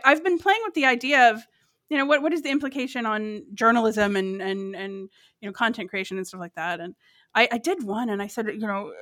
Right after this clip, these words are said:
uh, I said, "Write, write an interview about," and I insert topic here, and it, it, it wasn't that good, but what was interesting, it was a very kind of cursory, um,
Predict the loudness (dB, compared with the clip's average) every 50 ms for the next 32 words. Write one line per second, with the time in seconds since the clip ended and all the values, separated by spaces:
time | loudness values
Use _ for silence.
0 | -18 -18 -20 -20 -20 _ _ _ _ -8 -4 -2 0 0 0 0 -2 -2 -4 -4
1 | -6 -8 -6 -6 -6 -4 0 4 4 4 4 2 -4 _ _ _ _ _ _ _
2 | _ _ _ _ _ _ _ _ -8 0 4 6 6 6 4 2 0 2 4 6
3 | 6 6 4 4 0 0 2 2 4 4 2 4 4 6 6 6 6 4 0 -4
4 | -8 -10 -10 -10 -10 -8 -8 -8 -6 -6 -8 -8 -6 -6 -8 -8 -8 -12 -14 -8
5 | -6 -4 -2 -2 -2 -4 -6 -8 -8 -8 -6 -4 -4 -6 -6 _ _ _ -10 -4
6 | 0 2 2 2 2 0 2 2 2 0 0 -2 -4 -6 -6 -4 -2 0 0 -2
7 | -2 0 -2 0 0 0 -2 0 0 2 0 0 0 -4 -6 -6 -4 -4 -2 -2
8 | 0 0 2 2 4 2 2 0 0 0 0 0 -2 -4 -4 -2 -2 -2 -2 -4
9 | -6 -4 -2 -2 -2 -2 -2 -2 -2 -6 _ _ _ _ _ _ _ _ _ -2
10 | 2 4 4 4 2 0 -6 -8